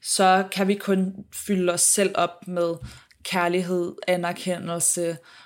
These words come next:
og alle de gode ting. Så når du støder på de her følelser, så vil mit råd helt sikkert også være at gå meget nænsomt til værks og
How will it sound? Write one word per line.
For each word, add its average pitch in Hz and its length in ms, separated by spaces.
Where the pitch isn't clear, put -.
og 175 400
alle 214 280
de 220 80
gode 208 280
ting. 214 340
Så 190 320
når 190 100
du 185 80
støder 196 300
på 233 140
de 233 140
her 202 140
følelser, 185 640
så 185 320
vil 185 140
mit 185 220
råd 175 160
helt 202 220
sikkert 180 280
også 170 220
være 170 400
at 175 240
gå 185 120
meget 170 400
nænsomt 208 720
til 226 220
værks 214 540
og 196 240